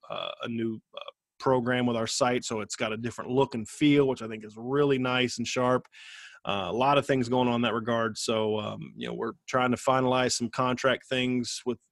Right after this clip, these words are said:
another part of our podcast. We got a couple other things that we're working on. So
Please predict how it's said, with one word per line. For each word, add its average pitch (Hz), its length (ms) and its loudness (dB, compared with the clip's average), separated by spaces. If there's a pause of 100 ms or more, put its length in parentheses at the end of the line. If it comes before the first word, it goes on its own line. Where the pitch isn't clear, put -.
another 78 320 -6
part 151 260 4
of 143 100 0
our 147 120 2
podcast. 131 840 2
We 110 60 -10
got 71 120 -6
a - 40 -10 (100)
couple 139 260 0
other 147 200 4
things 139 280 0
that 131 80 2
we're 123 100 -2
working 127 340 0
on. 127 200 0
So 123 360 0